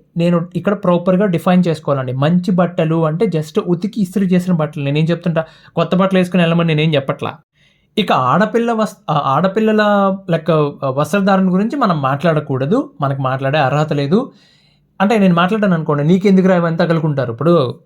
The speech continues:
ఆ, గరికపాటి నరసింహారావు గారిని అన్నారు, స్వర్గీయ శ్రీ ఎస్పి బాలసుబ్రహ్మణ్యం గారినే అన్నారు, "నీకెందుకే?" అని చెప్పి. పాపం వాళ్ళు ఎలాగ, "నా కూతురు అనుకుని చెప్తున్నానమ్మా" అన్న తిట్టారు,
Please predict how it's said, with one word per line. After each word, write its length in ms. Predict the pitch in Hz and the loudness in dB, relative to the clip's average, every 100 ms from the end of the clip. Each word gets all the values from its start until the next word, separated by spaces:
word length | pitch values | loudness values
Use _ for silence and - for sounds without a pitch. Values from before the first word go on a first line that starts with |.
| _ - | _ -10
ఆ, 40 | |
గరికపాటి 480 | 131 123 147 143 156 | -4 0 0 0 0
నరసింహారావు 440 | 147 143 165 156 151 | 0 0 2 2 2
గారిని 200 | 156 151 | 2 0
అన్నారు, 340 | 139 131 123 | 0 -2 -2
స్వర్గీయ 380 | 123 139 139 151 | 0 0 0 -2
శ్రీ 180 | 151 147 | -2 -2
ఎస్పి 400 | 135 131 - 175 | -2 -2 -2 0
బాలసుబ్రహ్మణ్యం 680 | 139 135 190 180 180 180 | 2 0 2 4 6 6
గారినే 200 | 180 180 | 4 4
అన్నారు, 400 | 196 175 143 135 135 _ _ - | 2 0 0 -4 -10 _ _ -2
"నీకెందుకే?" 360 | 156 170 175 | 2 2 4
అని 140 | 185 165 | 4 2
చెప్పి. 180 | 156 156 | 0 0
పాపం 200 | 151 143 | 0 2
వాళ్ళు 180 | 160 151 | 2 2
ఎలాగ, 240 | 165 180 | 2 2
"నా 120 | 165 | 0
కూతురు 400 | 160 - 196 208 | -2 -2 -2 0
అనుకుని 220 | 208 196 190 | 0 0 0
చెప్తున్నానమ్మా" 600 | 185 185 202 190 190 196 | -2 0 2 4 6 4
అన్న 200 | 202 240 | 4 2
తిట్టారు, 340 | 233 175 113 | 0 -2 -4